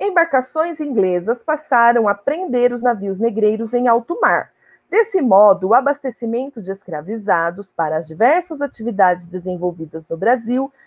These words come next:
inclusive para as fazendas cafeeiras, foi decaindo. Isso também foi lá no quinto período da nossa linha do tempo. Pode colocar aqui o número cinco.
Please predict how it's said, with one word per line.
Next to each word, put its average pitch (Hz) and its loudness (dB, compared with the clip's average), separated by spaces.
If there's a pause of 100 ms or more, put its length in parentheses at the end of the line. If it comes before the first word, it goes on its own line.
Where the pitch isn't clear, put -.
(200)
inclusive 277 0
para 180 2
as - -6
fazendas 226 -2
cafeeiras, 294 0 (640)
foi 285 6
decaindo. 196 -4
Isso 233 -6
também 220 0
foi 214 0 (340)
lá 285 2 (140)
no 349 -6
quinto 233 -6 (420)
período 202 -2
da 208 2
nossa 190 0 (380)
linha 208 0
do 208 -4
tempo. 156 -8
Pode 175 2
colocar 208 0
aqui 254 -6 (140)
o 294 -4
número 285 -2
cinco. - -12